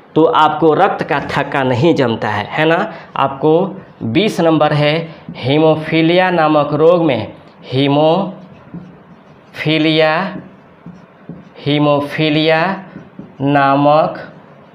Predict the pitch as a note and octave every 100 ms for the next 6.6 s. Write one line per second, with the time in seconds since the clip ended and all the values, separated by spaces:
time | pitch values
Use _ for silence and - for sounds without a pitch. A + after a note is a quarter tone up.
0 | - - - - - - - - - C3
1 | C3 E3 F3 G3 E3 D3 D3 D#3 E3 D#3+
2 | D3 A2 G2 - - - - - - D3
3 | D3+ D3+ E3 E3 D#3 D#3 D#3 F3 E3+ E3
4 | E3+ F#3 F#3+ F#3 D3+ A2+ - - - C3
5 | E3 D#3+ - D3 - D3 D3+ C#3+ C3 C#3+
6 | D#3+ D3+ C3+ A#2+ G#2